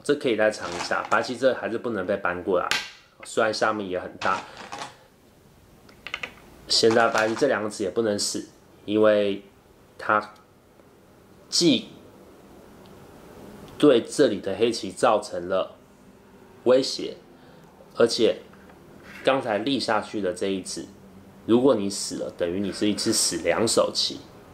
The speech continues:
好，所以这里还是得救的。好，这个下完，白棋的头在黑棋的外面，然后这个地方也立到了，以后要活棋应该还是很容易的吧？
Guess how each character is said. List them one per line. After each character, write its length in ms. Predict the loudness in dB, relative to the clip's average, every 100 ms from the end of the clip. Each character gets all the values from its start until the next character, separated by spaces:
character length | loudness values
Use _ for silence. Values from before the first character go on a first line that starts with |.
| -16
好， 120 | -14
所 120 | -2 0
以 40 |
这 160 | 2 0
里 100 | -2
还 160 | -4
是 140 | -2 0
得 120 | 0
救 200 | 4 4
的。 200 | 4 -2 -6 -20 -20 -20 -20 -20 -16
好， 140 | -16 -4
这 140 | 2
个 200 | 2 2
下 280 | 0 2 4
完， 220 | 4 2 -2 -10 -2
白 160 | -2
棋 140 | 0 -2
的 80 |
头 360 | -2 4 4 2 -4
在 160 | -4
黑 160 | -2 -4
棋 160 | -4
的 80 | -2
外 220 | 2 2
面， 240 | 2 -2 -4 -8 -20 _ -20 -20 -20 -20 -14 -10
然 100 | -2
后 100 | 0
这 120 | 2
个 80 | 2
地 100 | 4
方 180 | 2
也 120 | 0 -2
立 180 | -2
到 240 | 2 2 2
了， 180 | 0 -6 _ _
以 160 | -12 -6
后 680 | 2 4 6 6 6 4 0 -4 -10 -18 -20 -20 _ -2
要 160 | 0
活 240 | 2 4 2
棋 320 | 2 -6 -6
应 100 | -2
该 120 | -2
还 160 | -2 -4
是 140 | -4
很 180 | -4 -6
容 240 | -6 -4
易 80 | -4
的 100 | -2
吧？ 280 | -4 -6 -8